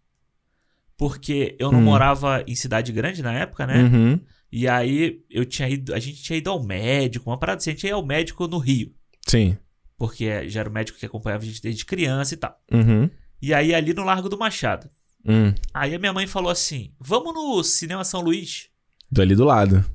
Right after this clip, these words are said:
Speaker 1: Que é
Speaker 2: Já fui muita cabine de imprensa ali.
Speaker 1: pra gente ver o Harry Potter. Cara,
Speaker 2: É.
Speaker 1: depois eu fui morar do lado, né?
Speaker 2: Aham.
Speaker 1: E
Speaker 2: É um
Speaker 1: aí a
Speaker 2: cinema
Speaker 1: gente
Speaker 2: legal, eu gosto daquele cinema.
Speaker 1: É, era muito bom, que não é
Speaker 2: Uhum.
Speaker 1: cinema de shopping, então é mais vazio também.
Speaker 2: Isso.
Speaker 1: Tem os horários que só vão os velhinhos, então é mais sossegado.
Speaker 2: Perfeito.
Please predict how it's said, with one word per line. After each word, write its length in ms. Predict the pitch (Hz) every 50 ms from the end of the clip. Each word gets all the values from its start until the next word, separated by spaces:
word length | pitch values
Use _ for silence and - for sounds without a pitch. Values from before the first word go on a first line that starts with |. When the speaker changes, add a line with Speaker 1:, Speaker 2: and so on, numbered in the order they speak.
| - - - - - - -
Speaker 1:
Que 200 | - 143 147 147
é 380 | 147 147 151 156 160 165 156 143
Speaker 2:
Já 120 | - 107 101
fui 180 | - - 127 123
muita 200 | 123 139 135 165
cabine 280 | - 151 143 143 147 147
de 80 | 143 143
imprensa 340 | 131 - 123 131 139 - 139
ali. 180 | 120 101 92 101
Speaker 1:
pra 200 | - - 139 143
gente 260 | 139 151 139 - 156
ver 60 | 143 151
o 60 | 151
Harry 220 | 151 151 156 185 190
Potter. 460 | - 196 185 170 165 165 - - -
Cara, 180 | - 170 139 110 101
Speaker 2:
É. 80 | - 104
Speaker 1:
depois 340 | 98 110 - 110 131 143 165
eu 60 | 175
fui 140 | - - 165
morar 260 | 160 165 156 143 143
do 120 | 143 156 196
lado, 380 | 240 254 233 190 160 135 120 110
né? 180 | 107 117 127 - _ _ -
Speaker 2:
Aham. 240 | - 101 98 101 92
Speaker 1:
E 20 | 87
Speaker 2:
É 40 | 104
um 20 | 113
Speaker 1:
aí 60 | -
a 40 | 165
Speaker 2:
cinema 260 | 180 180 294 302 302
Speaker 1:
gente 60 | 330
Speaker 2:
legal, 280 | 311 277 226 196 202 214
eu 60 | 202
gosto 140 | 185 202 208
daquele 200 | 190 - 139 120
cinema. 200 | 110 107 98 127 135 151 190
Speaker 1:
É, 40 | 151
era 120 | 127 127
muito 220 | 113 110 - -
bom, 240 | - - 151 151 151
que 100 | - -
não 80 | 135 127
é 40 | 123
Speaker 2:
Uhum. 40 |
Speaker 1:
cinema 360 | 117 - - - - - - -
de 80 | -
shopping, 460 | - - - 123 127 143 139 - -
então 180 | - - - 120
é 80 | 131 139
mais 200 | 139 139 135 135
vazio 640 | 139 127 135 131 117 107 117 131 139 147 143 131 123
também. 180 | 117 117 113
Speaker 2:
Isso. 300 | 104 113 120 123 - - -
Speaker 1:
Tem 80 | 117
os 100 | 120 123
horários 260 | 131 120 123 127 131 135
que 100 | 131 120
só 140 | 110 - 120
vão 120 | 120 127 135
os 80 | 139
velhinhos, 360 | 135 139 123 120 123 131 135 131
então 140 | - 117 117
é 20 |
mais 180 | 120 127 127 127
sossegado. 640 | - - 143 - - 120 117 127 139 139 127 -
Speaker 2:
Perfeito. 560 | - - 101 - - 90 92 95 - - -